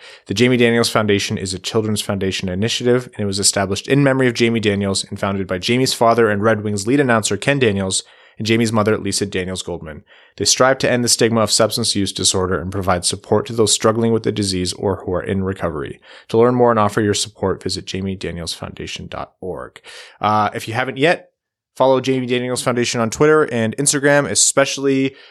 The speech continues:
uh, on Instagram right now. They are advertising the roast of Brett Hull. There is a lot of opportunities to get involved with that. There's auctions. Uh, there's sponsorship opportunities if you wanna, uh, sponsor the event. Uh, so take a look at that and, uh, follow Ken on Instagram, Ken Daniels T V.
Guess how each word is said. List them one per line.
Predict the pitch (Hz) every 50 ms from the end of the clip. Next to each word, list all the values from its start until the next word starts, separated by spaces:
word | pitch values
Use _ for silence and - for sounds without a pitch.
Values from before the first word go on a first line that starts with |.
| _ _ -
uh, | 107 110 110 107
on | - 113 113
Instagram | 117 123 120 - - 117 120 120 117
right | 117 107 80
now. | 113 113 113 113
They | 110 110 107
are | 104 101
advertising | - 107 107 107 107 101 - 110 104 101 104 104 101
the | 95 101 95
roast | 90 87 98 104 110 110 107 - - -
of | 104 95 98
Brett | - 95 92 -
Hull. | - - - 127 123 123 123 123 120 120 - - - - _
There | - 101 98 98
is | 98 95
a | 92
lot | 95 95 98 101 101
of | 98
opportunities | 101 95 - - 95 - - 95 95 95 -
to | - 98
get | - 82
involved | 85 87 90 98 98 98 95
with | 95 95 -
that. | 98 95 92 90 -
There's | - 82 90
auctions. | 98 95 101 - - - 98 92 92 92 90 - - -
Uh, | 87 85 82 80
there's | 80 85 85 90 95 -
sponsorship | - - 120 131 135 - 135 117 - 127 -
opportunities | 120 113 - 120 - - 120 113 113 110 107 104
if | 101
you | 113 113
wanna, | 107 104 104 104 101 73 - - - -
uh, | - -
sponsor | - - - 104 107 104 - 107
the | 104 104 101
event. | 101 98 104 101 101 101 - - - - - - - - -
Uh, | - 101 95 92
so | - - 98
take | - 110 101
a | 107
look | 101 101 -
at | 107 90
that | 101 98 98 95 92 -
and, | - 107 98 95 95 95 92 - -
uh, | - 110 98 92
follow | - - - 127 139 131 120
Ken | - - - 135 117 92 90 87 - -
on | 87 90
Instagram, | 87 82 - - 87 78 76 95
Ken | - - 107 104
Daniels | 98 98 95 92 90 -
T | - - 95 87
V. | 87 82 78 -